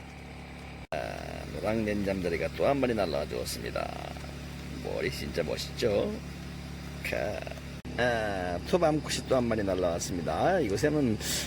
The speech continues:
톱밖에 없어요. 어, 옛날에 여기 강사가 많았었는데, 하하,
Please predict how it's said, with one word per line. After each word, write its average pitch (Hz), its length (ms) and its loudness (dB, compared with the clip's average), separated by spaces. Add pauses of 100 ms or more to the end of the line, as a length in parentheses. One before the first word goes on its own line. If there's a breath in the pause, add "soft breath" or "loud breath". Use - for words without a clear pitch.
(100)
톱밖에 - 420 6
없어요. 175 340 8
어, 117 560 4
옛날에 123 340 4
여기 139 200 4
강사가 127 480 4
많았었는데, 110 1000 4
하하, 101 500 2